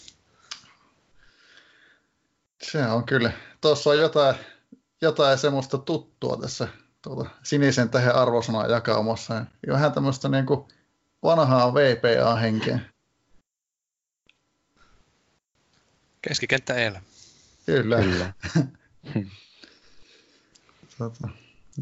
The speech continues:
Speaker 1: joo,
Speaker 3: Tämä
Speaker 1: se
Speaker 3: oli, t-, tämä kun oli nyt menossa ihan niin kuin Suomen Cupin finaali on tässä.
Speaker 2: Suomen Cupin finaali on tässä yhtä aikaa.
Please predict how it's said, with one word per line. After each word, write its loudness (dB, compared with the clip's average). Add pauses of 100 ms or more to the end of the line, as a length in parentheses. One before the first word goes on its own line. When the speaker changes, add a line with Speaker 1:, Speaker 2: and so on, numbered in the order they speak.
Speaker 1:
joo, 2
Speaker 3:
Tämä 4
Speaker 1:
se 4
Speaker 3:
oli, 4 (120)
t-, -10
tämä 0
kun -2
oli 2
nyt -4
menossa 0
ihan 0
niin -2
kuin -8
Suomen -2
Cupin -6
finaali 0
on -12
tässä. -4
Speaker 2:
Suomen 0
Cupin -2
finaali 0
on -12
tässä -10
yhtä -12
aikaa. -10